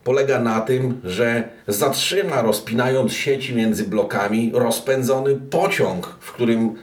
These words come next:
jadą ludzie, że powstrzyma autobus, że zrobi mnóstwo innych rzeczy. I tak samo tutaj Spider-Man otępiały, otumaniony bólem i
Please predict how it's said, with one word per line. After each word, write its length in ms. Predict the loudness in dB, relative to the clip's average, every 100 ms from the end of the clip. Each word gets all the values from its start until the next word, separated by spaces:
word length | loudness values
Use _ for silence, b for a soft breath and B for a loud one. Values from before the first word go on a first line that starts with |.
| B
jadą 340 | 0 2 2
ludzie, 420 | 2 0 2 0 0 B B -6
że 240 | 2 2
powstrzyma 640 | 2 -2 -4 -4 0 2 2
autobus, 500 | 0 0 -2 -2 -4
że 180 | 0 2
zrobi 280 | 2 0
mnóstwo 400 | 0 0 0 -2
innych 300 | 0 0 0
rzeczy. 300 | 0 -2 -2
I 80 | -8
tak 220 | -8 -6
samo 300 | -2 0 0
tutaj 420 | 0 0 2 2 -2 B B B -8
Spider-Man 760 | -6 0 2 2 2 0 -2 -6 B B B
otępiały, 1040 | 0 2 0 0 0 0 2 4 2 2 -2 B B B B B _ _ 0
otumaniony 1080 | 0 -2 -4 0 2 2 4 2 2 2 0
bólem 800 | -4 -2 0 2 4 2 0 -2 B B B -6
i 500 | 0 2 2 -2 -6